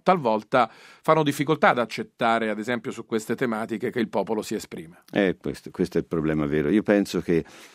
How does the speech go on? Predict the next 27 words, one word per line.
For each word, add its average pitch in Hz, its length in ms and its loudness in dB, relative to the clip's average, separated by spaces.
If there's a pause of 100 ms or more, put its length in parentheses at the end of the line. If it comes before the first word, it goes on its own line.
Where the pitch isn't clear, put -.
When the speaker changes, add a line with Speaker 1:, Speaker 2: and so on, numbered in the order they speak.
(140)
Speaker 2:
i - 140 -4
referendum 92 500 2
a 82 60 0
volte 90 340 -2
sono 80 220 -6
stati 80 280 -6
abusati, 82 460 0
ma 78 140 0
referendum 90 540 2
siano 82 560 0
uno 87 180 0
strumento 87 500 0
importante 82 720 -2
da 76 100 -4
riflettere, 87 540 -2
da 73 100 -2
rilanciare. 76 560 0
Io 80 80 -2
mi 85 140 0
auguro 80 360 0 (320)
che - 120 -4
a 78 80 2
giugno 90 260 2
ci 82 140 -6
siano 95 320 2
i 82 40 0
quorum 76 540 0